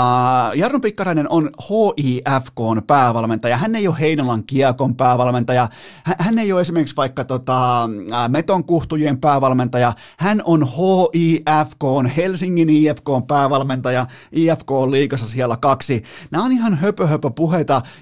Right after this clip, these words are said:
jos ne ei, tai jos ne pakkaisi vaikka vakuumiin ja jättäisi sinne ja ei ol-, näkisi ollenkaan isoa kuvaa tai ymmärtäisi sitä, että mitä on mene-, meneillään. Mutta koska mä oon Eno Esko, mä myös selitän teille hyvin mielelläni sen, että mitä on nyt meneillään coachimarkkinoilla.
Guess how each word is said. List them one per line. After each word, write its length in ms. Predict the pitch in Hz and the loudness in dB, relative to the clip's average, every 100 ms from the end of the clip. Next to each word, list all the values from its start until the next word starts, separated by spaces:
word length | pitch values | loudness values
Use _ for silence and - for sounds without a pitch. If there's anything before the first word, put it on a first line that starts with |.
| - | -2
jos 260 | 180 175 | -2 0
ne 200 | 170 160 | -2 -2
ei, 380 | 160 165 156 131 - _ _ _ _ | -2 0 0 0 -6 _ _ _ _
tai 180 | 147 147 | -2 0
jos 240 | 185 196 | 0 -2
ne 120 | 175 160 139 131 | 0 0 -2 -4
pakkaisi 420 | 147 - 139 123 | -4 -2 -2 0
vaikka 300 | 131 123 127 | -2 -2 0
vakuumiin 720 | 127 127 139 110 98 87 98 - | 0 2 0 0 -2 -4 -6 -4
ja 60 | |
jättäisi 500 | 127 143 - - 147 | 0 0 0 -2 -2
sinne 260 | - 135 127 | 0 0 2
ja 80 | 113 | 0
ei 80 | 120 | -2
ol-, 180 | 131 139 - | -2 -6 -6
näkisi 320 | 156 156 156 | -6 -4 -4
ollenkaan 420 | 190 151 151 139 | -2 -2 0 2
isoa 320 | 156 160 127 | 2 2 0
kuvaa 340 | 117 139 127 117 | -2 -2 0 0
tai 180 | 117 | -2
ymmärtäisi 520 | 123 143 127 117 117 117 | -2 -2 -2 -2 -6 -4
sitä, 260 | 139 127 | -2 -2
että 180 | 110 107 | -2 -2
mitä 360 | 110 117 117 - | -2 -2 -4 -4
on 240 | - 101 | -6 -6
mene-, 280 | 101 117 131 131 | -2 -2 -2 0
meneillään. 540 | 151 143 127 120 120 | 0 2 0 0 0
Mutta 340 | 127 127 131 - - - | -2 -2 -2 -4 -12 -8
koska 240 | 226 - | -6 -4
mä 80 | 220 | -2
oon 100 | 196 | 0
Eno 200 | 185 175 | 2 2
Esko, 360 | 151 147 143 120 - - | 2 0 -4 -4 -10 -4
mä 80 | 147 | 0
myös 300 | 143 135 - | 0 0 -2
selitän 380 | 165 180 151 | -2 0 -2
teille 240 | 131 123 120 | -2 -2 0
hyvin 260 | 147 156 | 0 2
mielelläni 440 | 131 139 131 117 113 | 2 0 0 -2 -2
sen, 140 | 131 | -2
että 220 | 120 113 | -2 -2
mitä 360 | 110 165 - 160 | -4 -4 -4 -4
on 220 | 143 127 | 0 0
nyt 180 | 113 107 | 0 -2
meneillään 580 | 131 135 131 113 104 104 | 0 0 0 0 -2 -4
coachimarkkinoilla. 1120 | 135 131 123 123 110 120 - 135 110 104 95 | 0 0 0 -2 -2 -2 -2 0 0 -2 -4